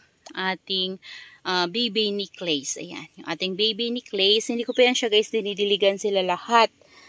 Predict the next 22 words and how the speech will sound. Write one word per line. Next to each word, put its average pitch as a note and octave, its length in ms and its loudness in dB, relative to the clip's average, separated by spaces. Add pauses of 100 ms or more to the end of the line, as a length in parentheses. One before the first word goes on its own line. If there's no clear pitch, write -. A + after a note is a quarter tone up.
(260)
Yan. G3+ 480 2 (320)
So, G#3 320 8
siguro A#3+ 400 12
mga A3+ 240 8
bukas. G#3 560 6 (640)
Ah, A3 160 10
bukas A#3+ 320 10
siguro, A#3 400 12
guys, A3+ 160 12
ididilig G3+ 560 6
ko G#3 160 8
na G#3 80 4
sila F#3+ 400 6
kasi G#3 240 4
pang G3 560 6 (400)
seven G#3+ 480 8
days G3+ 320 4
na G3+ 80 2
nila F#3+ 320 2
tomorrow. F3 720 2
So, F3+ 400 -2 (400)
tama F#3+ 240 4